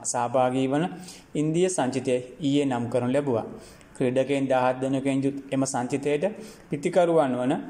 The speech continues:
ශ්‍රේයාර් අයියර් සහ කේ එල් රාහුල් යළි කැඳවා තිබෙනවා. කලවා සහ කොන්දේ ආබාධ හේතුවෙන් සති කිහිපයක විවේකයෙන් පසුව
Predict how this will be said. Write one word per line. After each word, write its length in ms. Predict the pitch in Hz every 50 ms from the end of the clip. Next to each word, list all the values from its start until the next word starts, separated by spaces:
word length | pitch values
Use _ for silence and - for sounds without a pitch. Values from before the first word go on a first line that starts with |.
| - - - - - - -
ශ්‍රේයාර් 440 | - - - 135 131 131 131 127 127 -
අයියර් 380 | 139 131 131 139 147 165 185
සහ 240 | 202 202 - 127 123 120 - - - -
කේ 200 | - 139 135 131
එල් 120 | 131 135 135
රාහුල් 420 | 135 139 135 135 143 156 175 226 269 - - - - -
යළි 200 | - 147 151 185
කැඳවා 400 | 185 165 143 123 127 123 123 120
තිබෙනවා. 380 | 120 156 151 160 147 117 104 107 - - - - - - -
කලවා 440 | - 127 120 127 131 131 135 135
සහ 200 | 131 135 160 156 170 - 175 -
කොන්දේ 400 | - 143 139 143 143 139 127 -
ආබාධ 460 | - 131 131 135 139 147 143 139 135 143
හේතුවෙන් 460 | 139 143 143 139 139 143 156 175 220 262 - - - - - - - -
සති 320 | - - - 147 - 160
කිහිපයක 500 | 147 - 165 160 170 170 185 180 175 175 185 175
විවේකයෙන් 560 | 160 160 160 165 180 185 185 185 185 190 190 185
පසුව 300 | 156 135 131 - 120